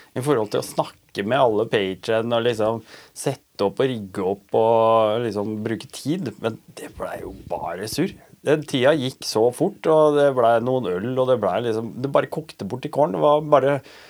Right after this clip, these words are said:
noen ganger må jeg også bare tenke at, eh, vet du hva, nå skal jeg bare ha det hyggelig. Jeg kan ikke bare være på jobb.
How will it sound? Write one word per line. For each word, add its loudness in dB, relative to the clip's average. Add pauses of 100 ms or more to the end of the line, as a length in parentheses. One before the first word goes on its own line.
(580)
noen 4
ganger 4
må 4
jeg 4
også -4
bare 2
tenke -4
at, -2
eh, 2
vet -2
du -2
hva, -4
nå -6
skal -6
jeg -8
bare 2
ha 0
det -4
hyggelig. -2
Jeg -20
kan 4
ikke -6
bare 2
være -4
på 0
jobb. 0